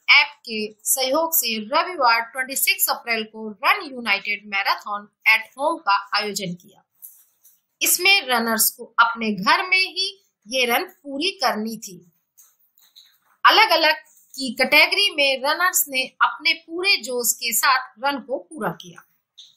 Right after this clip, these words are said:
हेडलाइंस फोर्थ, आप्त मित्र हेल्पलाइन। कर्नाटक के मुख्यमंत्री बीएस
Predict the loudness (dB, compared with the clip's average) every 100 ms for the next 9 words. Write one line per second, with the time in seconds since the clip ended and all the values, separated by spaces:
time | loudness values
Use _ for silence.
0 | _ _ _ _ _ _ _ _ _ _
1 | _ _ 4 4 6 4 4 2 0 -2
2 | 2 2 0 -14 _ -18 -18 -20 _ 8
3 | 8 8 2 -6 -2 -2 -2 -12 -18 -20
4 | _ 2 2 0 -12 -16 _ _ -20 _
5 | _ -2 4 4 4 2 0 0 0 0
6 | -4 -4 0 0 0 -4 -6 _ _ -2
7 | 2 4 4 0